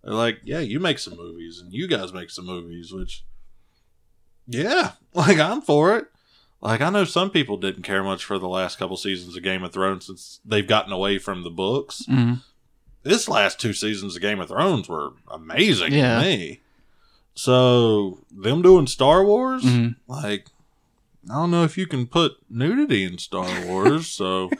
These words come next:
Speaker 2: <laughs>
Speaker 1: that may hamper a little bit of their stuff, but,
Speaker 2: Yeah.
Speaker 1: I mean, I'm wondering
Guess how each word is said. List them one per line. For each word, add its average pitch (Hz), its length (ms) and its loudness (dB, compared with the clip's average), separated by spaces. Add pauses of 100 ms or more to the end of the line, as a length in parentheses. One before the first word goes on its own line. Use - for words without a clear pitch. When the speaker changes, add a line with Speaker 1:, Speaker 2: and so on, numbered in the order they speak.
(140)
Speaker 2:
<laughs> - 260 -2
Speaker 1:
that 147 240 2
may 123 220 2
hamper 110 640 0
a 90 80 -2
little 90 280 -4
bit 90 200 -4
of 90 100 -2
their 87 160 -4
stuff, 139 800 0
but, 95 220 -10 (800)
Speaker 2:
Yeah. 208 240 0
Speaker 1:
I 135 40 2
mean, 143 200 0
I'm 156 160 2
wondering 170 460 0